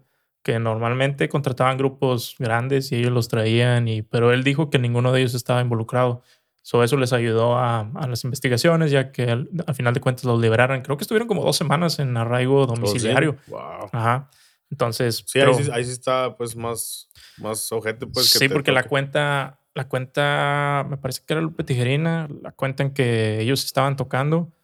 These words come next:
Speaker 1: se estaba bajando Lupe Tijerina del escenario y seguía Ramón Ayala, cuando llegó, me parece que la,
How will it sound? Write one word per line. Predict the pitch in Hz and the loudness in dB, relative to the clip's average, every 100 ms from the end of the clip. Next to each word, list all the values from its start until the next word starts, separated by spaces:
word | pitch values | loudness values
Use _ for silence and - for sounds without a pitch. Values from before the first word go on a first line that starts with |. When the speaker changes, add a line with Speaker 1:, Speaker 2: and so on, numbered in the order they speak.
| _ _ - | _ _ -10
Speaker 1:
se | - | -6
estaba | 120 131 139 | 2 4 6
bajando | 135 139 139 | 4 2 0
Lupe | 143 143 | -2 -2
Tijerina | 139 123 127 139 | -2 0 0 0
del | 131 | 0
escenario | 113 120 127 139 143 - _ - | -2 -2 0 2 0 -2 _ -10
y | |
seguía | - 117 117 127 123 | -4 0 4 4 4
Ramón | 120 120 127 | 0 -4 0
Ayala, | 127 131 147 - _ _ _ - | 0 0 -2 -6 _ _ _ -6
cuando | 117 113 113 | -4 0 0
llegó, | 110 110 113 120 120 | 2 2 2 2 2
me | 120 | 0
parece | 117 117 120 | 0 -2 -2
que | - 120 | 0 0
la, | 113 110 107 104 | 2 2 0 -4